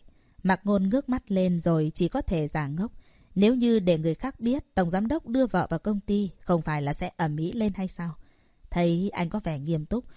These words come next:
Quản lý Cát cũng hơi hoang mang. Không lẽ cô nghĩ nhiều rồi sao? <laughs> Ý của tôi là, có phải cô ấy không giỏi tiếng Anh lắm không? Có nên để cô ấy học trước một thời gian không? Ngụ ý là không cho cô làm việc, để cô được nhàn rỗi.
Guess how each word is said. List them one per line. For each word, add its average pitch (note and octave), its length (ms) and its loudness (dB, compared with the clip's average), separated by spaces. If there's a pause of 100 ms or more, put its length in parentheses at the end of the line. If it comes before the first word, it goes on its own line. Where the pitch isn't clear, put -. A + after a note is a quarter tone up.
(140)
Quản E3+ 180 0
lý A3+ 120 0
Cát C4 340 -8
cũng G3+ 200 2
hơi G#3+ 180 0
hoang F#3+ 280 -4
mang. F3 200 -4 (240)
Không F#3 240 4
lẽ F3 340 0
cô G3 160 2
nghĩ G3 300 0
nhiều D#3+ 220 2
rồi C#3+ 200 -2
sao? E3 240 -8 (340)
<laughs> F3+ 100 0 (400)
Ý A3 160 4
của G3+ 140 0
tôi G3 160 4
là, D3+ 340 0 (360)
có B3 100 2
phải F#3+ 240 0
cô F#3+ 120 2
ấy F#3 420 0
không F3+ 180 2
giỏi D#3+ 160 -2
tiếng F#3+ 160 -2
Anh F#3+ 240 -2
lắm F3+ 260 -2
không? F3 200 -2 (540)
Có B3+ 100 4
nên G#3 440 4
để F#3 120 6
cô A3+ 140 0
ấy A#3 340 0
học G3+ 200 0
trước F4 220 -2
một - 120 2
thời E3+ 180 0
gian A3 240 -4
không? G#3+ 160 -4 (480)
Ngụ F3+ 240 4
ý A3 380 0
là F#3 120 2
không C#4 280 -2
cho C4+ 160 0
cô C4+ 160 2
làm D#3+ 220 -2
việc, D#3+ 240 -2 (280)
để G3 160 4
cô D4+ 160 0
được F#3+ 160 0
nhàn D3+ 260 -2
rỗi. E3+ 380 -4